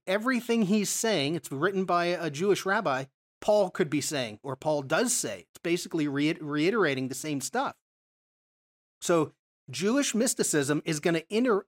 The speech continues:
intersect with John. That's "In the beginning, in the Word was the Word, was God, and the Word was with God."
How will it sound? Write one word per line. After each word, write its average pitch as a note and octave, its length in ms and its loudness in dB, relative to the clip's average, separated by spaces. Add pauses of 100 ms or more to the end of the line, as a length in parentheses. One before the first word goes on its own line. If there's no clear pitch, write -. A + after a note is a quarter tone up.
intersect G#3 720 -2
with C#3+ 240 -2
John. C3+ 560 0 (480)
That's - 340 -4
"In D#3+ 140 0
the F#3 80 4
beginning, F3 380 2
in F#3 80 4
the F3+ 60 2
Word E3 340 2
was E3 160 0
the E3 80 -2
Word, E3 320 0 (320)
was D#3 240 2
God, D#3 340 2
and E3+ 100 2
the D#3+ 60 2
Word E3 180 2
was D#3 140 -2
with F3+ 160 2
God." D#3+ 340 -2